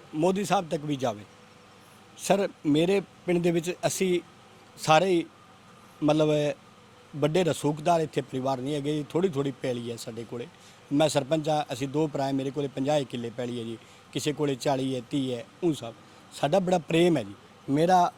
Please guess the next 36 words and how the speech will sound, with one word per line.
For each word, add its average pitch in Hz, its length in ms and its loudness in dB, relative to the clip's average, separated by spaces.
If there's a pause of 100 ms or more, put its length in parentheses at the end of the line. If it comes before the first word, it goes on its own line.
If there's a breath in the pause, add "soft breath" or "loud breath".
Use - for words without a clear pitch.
(420)
ਵਿਰਾਮ 160 320 4
ਖੇੜੇ 196 200 0
ਨਾਲ 190 220 4
ਵੀ 185 100 0
ਪ੍ਰੇਮ 175 320 0
ਹੈ, 170 40 0
ਮੇਰੀ 151 240 0
ਰਿਸ਼ਤੇਦਾਰੀ 151 460 0
ਪੈਂਦੀ 160 420 0
ਹੈ, 165 120 -4 (340 loud breath)
ਮੇਰਾ 190 160 2
ਦਲਮੀਰ 175 400 2
ਖੇੜੇ 165 200 0
ਨਾਲ 131 220 -2
ਵੀ 117 100 -8
ਪ੍ਰੇਮ 107 340 -8
ਹੈ। 101 60 -16 (720 loud breath)
ਪਰ 160 60 0
ਸਭ 233 200 2
ਤੋਂ 262 180 2
ਪਹਿਲਾਂ 226 240 2
ਮੈਂ 220 120 6
ਇੱਕ 208 200 -4
ਮੁੱਦਾ 233 300 2
ਸਰ 185 200 0 (380)
ਤੁਹਾਡੇ 180 220 2
ਧਿਆਨ 143 320 2
'ਚ 214 100 4
ਲੈਣਾ 208 280 6
ਚਾਹੁੰਦਾ 180 340 2
ਵੀ 220 100 4
ਬਰਸਾਤ 160 460 2
ਤਾਂ 226 140 0
ਸਰ 214 180 2
ਪਈ 220 320 2
ਪਈ, 160 280 -4